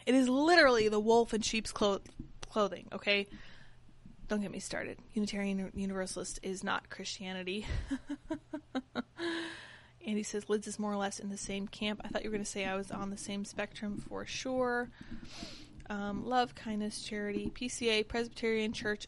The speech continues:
of America. Correct. All right, let's read this article. I can get off my religion soapbox. Exclusive. Major donor advised fund manager allegedly blocked anonymous gifts to conservative organizations, according to a complaint.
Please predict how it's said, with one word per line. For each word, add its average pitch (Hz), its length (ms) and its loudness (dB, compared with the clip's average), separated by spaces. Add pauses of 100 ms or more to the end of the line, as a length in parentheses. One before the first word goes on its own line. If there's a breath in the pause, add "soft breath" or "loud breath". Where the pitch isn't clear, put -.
of 202 300 2
America. 190 640 -2
Correct. - 760 4
All 220 80 10
right, 214 280 12
let's 208 240 -4
read 185 160 -6
this - 200 -10
article. - 380 -10
I - 60 -8
can - 160 -8
get 202 100 -4
off 170 220 -6
my 214 160 -8
religion 208 440 -6 (640 loud breath)
soapbox. - 840 6 (140)
Exclusive. 294 640 6
Major 277 320 8
donor 254 340 8
advised 233 540 12
fund 269 320 8
manager 233 440 8
allegedly 247 460 6
blocked 220 480 8
anonymous 285 520 8
gifts 311 260 4
to 294 100 0
conservative 247 640 6
organizations, 226 840 4
according 208 440 0
to 214 160 2
a 214 60 2
complaint. 277 720 2